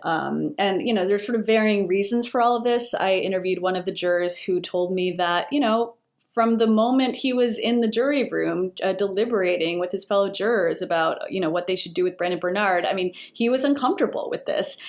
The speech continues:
and confused about his role and, and felt sort of ambivalent about, about whether or not this was something that he should do. And so I think other jurors have, have,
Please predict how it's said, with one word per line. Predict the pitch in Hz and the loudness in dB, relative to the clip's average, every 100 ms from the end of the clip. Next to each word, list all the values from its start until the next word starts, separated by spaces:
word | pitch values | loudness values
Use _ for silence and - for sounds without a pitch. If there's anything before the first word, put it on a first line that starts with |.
| - - | -8 -2
and | 202 196 - | 0 0 0
confused | 226 220 262 370 330 202 | -2 0 2 4 4 2
about | 175 - | 0 0
his | 180 - | -6 -2
role | 170 113 117 - | -2 0 0 0
and, | 196 196 196 180 - | 0 0 -2 -4 -2
and | 208 214 | -2 0
felt | 220 - | 0 0
sort | 262 | -2
of | 247 | 0
ambivalent | 262 233 349 220 160 | 2 2 2 0 0
about, | 190 175 170 - | 0 2 2 0
about | 180 170 | 0 0
whether | 185 175 175 | 0 0 0
or | |
not | 170 160 - | -2 -4 -4
this | 175 160 | -6 -6
was | - | -4
something | 160 165 160 | -4 -2 -4
that | - | -4
he | 160 | -6
should | - 160 | -6 -6
do. | - 110 147 | -4 -4 -2
And | 185 | -2
so | 202 202 190 - - - 202 | 2 2 2 -10 -20 -6 -2
I | |
think | 208 208 | -2 0
other | 220 220 214 | 2 2 2
jurors | 208 196 190 - | 0 0 0 -2
have, | 196 180 - - _ - | -4 -4 -10 -18 _ -4
have, | 190 165 - | -2 -2 -4